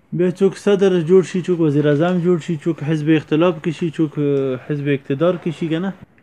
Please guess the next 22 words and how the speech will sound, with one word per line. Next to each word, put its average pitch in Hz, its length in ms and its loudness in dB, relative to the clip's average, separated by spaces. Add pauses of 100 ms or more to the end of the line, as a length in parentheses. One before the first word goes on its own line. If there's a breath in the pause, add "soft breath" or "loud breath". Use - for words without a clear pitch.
(120)
نو 147 120 -4
دا 185 260 0
جمهوري 165 420 0
پارټیانې 170 680 -4
اصل 151 180 -6
کې 135 140 -6
خلک 151 440 -4
سیکولرزم 139 680 -2
طرف 123 320 -4
ته 117 80 -8
راغورځي. 110 640 -8
ځکه 180 180 -8
چې 170 100 -8
د 160 200 -2
کوم، 190 300 -2
اه، 185 680 -2 (220)
دویمې 175 440 -2
درجې 165 440 2
کې 165 160 2
تاسو 170 280 -4
ته 156 80 -2
مو 170 240 -2